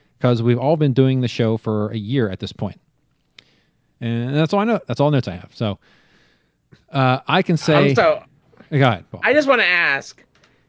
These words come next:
Speaker 2: is this the greatest show on earth, Tom?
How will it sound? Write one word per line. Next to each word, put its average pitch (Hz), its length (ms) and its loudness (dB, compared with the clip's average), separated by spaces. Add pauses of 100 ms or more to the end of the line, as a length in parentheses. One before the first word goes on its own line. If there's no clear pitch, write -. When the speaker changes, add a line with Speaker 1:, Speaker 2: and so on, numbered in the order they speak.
(140)
Speaker 2:
is 165 180 -4
this 190 200 -2
the 214 100 -2
greatest 180 360 -2
show 175 220 0
on 170 160 2
earth, 165 260 0 (300)
Tom? 165 320 2